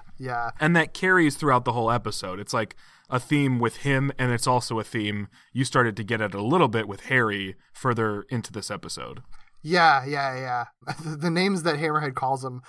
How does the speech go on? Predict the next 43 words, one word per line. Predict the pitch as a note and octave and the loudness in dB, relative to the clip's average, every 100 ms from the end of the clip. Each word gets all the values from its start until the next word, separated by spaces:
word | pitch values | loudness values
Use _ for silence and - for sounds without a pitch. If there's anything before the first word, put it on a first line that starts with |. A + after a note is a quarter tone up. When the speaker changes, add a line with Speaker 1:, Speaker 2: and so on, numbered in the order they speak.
| - - | -20 4
Speaker 1:
aren't | E3+ F3 | 6 6
even, | E3+ D#3 | 4 0
like, | D3 C#3 | -2 -2
real | C#3+ C#3 | -2 -2
names. | C3 B2+ A#2+ | -4 -8 -10
It's, | - | -8
like, | C#3+ - | -10 -2
mackerel | E3+ D#3+ - D3+ C3 | 4 4 4 2 0
and | C3+ B2+ | -4 0
mac | C3+ D3 | 0 0
and | D3+ C3 | -2 -4
cheese. | - C#3 B2+ A#2+ B2 C#3+ | -6 -6 -6 -8 -8 -2
Like, | C#3+ | 2
Speaker 2:
<laughs> | F#3+ D#3 F#3 D#3 F#3 | 2 2 2 2 0
Speaker 1:
it's, | D#3 | 4
like, | - F3+ | 4 4
intentionally | E3+ D#3+ D3 C#3+ C#3+ C3+ | 0 0 -4 -4 -4 -4
forgetting | C#3 C3+ C3+ | -6 -6 -6
his | B2+ | -6
name. | C3+ C3+ C3 _ _ _ | -8 -10 -12 _ _ _
Yeah, | G3 A#3+ F#3+ E3 | 8 10 10 10
I | G#3 | 8
do | G3+ C4+ | 8 2
think | - A3+ A#3+ | 4 2 6
that | G#3+ F3 - | 4 4 -2
that | C3+ D#3+ D#3 | 0 2 2
carries | - F3+ F3 D#3 | 0 2 2 2
throughout | - D#3 | 4 2
the | D3 | 2
episode | C#3 C#3+ D#3 C3+ | -4 -4 -4 -4
pretty | D3+ C#3 | -4 -4
well. | C3 C3 B2+ B2 | 0 2 2 0
Like, | B2+ | -6
it's | C3 D3 | -4 -2
all, | |
it's | C#3+ C#3+ | -2 -2
very | D3+ C#3+ | -2 -4
clear | - C#3+ C#3 C#3+ | -4 -4 -2 -4
what | C3 | -4
they're | C3+ | -8
doing | B2+ C3 B2 C#3 | -8 -8 -8 -6
with | D3+ | -6
him. | D#3+ E3+ E3+ | -4 -4 -6